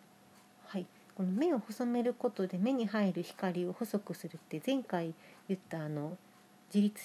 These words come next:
神経が勝手に光の調整を、瞳孔を開いたり、えー、狭めたりして光の量を調節するっていうやつですね。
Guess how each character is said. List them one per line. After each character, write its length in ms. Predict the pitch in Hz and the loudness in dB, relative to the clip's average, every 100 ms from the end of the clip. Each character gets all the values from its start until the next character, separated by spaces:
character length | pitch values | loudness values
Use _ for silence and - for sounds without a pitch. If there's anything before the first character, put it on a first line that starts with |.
| - | -4
神 180 | 254 226 | 0 0
経 280 | - 170 156 | 0 -2 -2
が 200 | 151 156 - - - - - - - - | -4 -6 -10 -20 -20 -20 -20 -20 -20 -10
勝 160 | - 208 | -4 -2
手 160 | - | 4
に 200 | 190 190 | 6 6
光 360 | 190 - 202 190 | 2 2 4 6
の 140 | 190 | 6
調 240 | 185 208 190 | 4 2 2
整 240 | - 185 | 2 2
を、 180 | 180 185 - | 2 0 2
瞳 220 | 220 220 | 4 4
孔 180 | 214 214 202 202 202 | 4 4 6 4 2
を 100 | 208 - - - | 0 -14 -12 0
開 240 | 208 180 | 2 2
い 20 | 175 | 0
た 140 | 165 | -4
り、 240 | 156 160 - - - - - - | -4 -4 -6 -16 -20 -20 -14 -6
え 40 | |
ー、 160 | 165 165 | -4 -2
狭 220 | 196 190 | 2 2
め 120 | 180 | 2
た 140 | 165 165 | -2 -6
り 160 | 170 | -8
し 100 | - | -10
て 300 | - 269 269 | -2 2 2
光 400 | 262 - 202 190 | 0 -2 2 4
の 180 | 185 185 | 4 4
量 160 | 180 170 | 4 2
を 60 | |
調 180 | - 208 | 2 0
節 300 | 208 202 208 | 0 -2 -2
す 180 | 208 226 | -2 -2
る 60 | 233 | -2
っ 60 | |
て 180 | 220 170 | -4 -8
い 100 | 160 | -6
う 40 | |
や 80 | 160 | -8
つ 80 | - | -8
で 180 | 175 185 | -12 -10
す 120 | - | -4
ね。 280 | 180 175 | 0 2